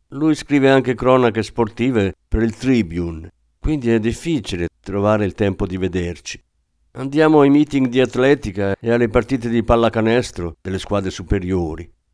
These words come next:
alle gare di stock car. Il football non mi piace.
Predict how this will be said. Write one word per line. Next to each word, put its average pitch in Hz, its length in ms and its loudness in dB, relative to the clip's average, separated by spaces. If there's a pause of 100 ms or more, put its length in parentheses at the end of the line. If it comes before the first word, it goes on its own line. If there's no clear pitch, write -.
(100)
alle 143 220 -10
gare 151 260 2
di 131 120 0
stock - 400 0
car. 82 420 -4 (380)
Il 120 140 -10
football 110 500 4
non 104 160 4
mi 110 120 2
piace. 98 600 -2